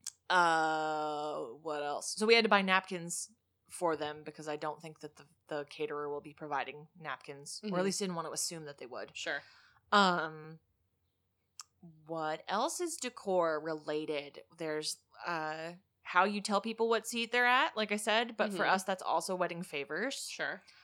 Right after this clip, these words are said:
Speaker 1: Um, because we bought customized glasses,
Speaker 2: Ooh.
Speaker 1: which I'm excited about. They were actually not that expensive. There's a lot of places out there that will print shit on shit for you, <laughs> like, for, like, not a lot of money.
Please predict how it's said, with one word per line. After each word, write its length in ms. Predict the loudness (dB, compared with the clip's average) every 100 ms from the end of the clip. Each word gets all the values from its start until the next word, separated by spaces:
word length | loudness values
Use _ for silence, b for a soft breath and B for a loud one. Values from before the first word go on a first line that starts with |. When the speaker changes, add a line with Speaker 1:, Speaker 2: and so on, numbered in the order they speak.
| b b b _ 4
Speaker 1:
Um, 540 | 6 4 -2 -12 -20 -14
because 260 | -14 -12 -12
we 80 | -8
bought 400 | -4 -4 -4 -10 -14 _ _ _ -14
customized 640 | -12 -10 -10 -10 -10 -10
glasses, 800 | -4 -4 -4 -8 -8 -6 -8 -10 _ -14 _ 0 4 4 4
Speaker 2:
Ooh. 40 | 2
Speaker 1:
which 180 | 2 0
I'm 140 | -4
excited 440 | -6 -8 -8 -8 -6
about. 420 | -2 -2 -4 -10 -14 _ b b b
They 100 | 0
were 100 | 4 4
actually 240 | 4 0
not 120 | 2 2
that 100 | 0
expensive. 440 | 0 0 0 -2
There's 160 | -2 0
a 60 |
lot 240 | 4 6 6
of 100 | 4
places 320 | 0 2 2
out 140 | 4
there 100 | 4
that 120 | 0
will 100 | 0
print 320 | -4 -4 -4 -2
shit 220 | -2 0
on 220 | 0 0
shit 260 | 0 -2 -2
for 100 | -2
you, 380 | 0 0 2 2 2
<laughs> 80 |
like, 160 | -4 -4
for, 160 | -2 0
like, 300 | 0 -2 -2
not 200 | 0 2
a 40 |
lot 120 | 2
of 60 | 2
money. 240 | 2 0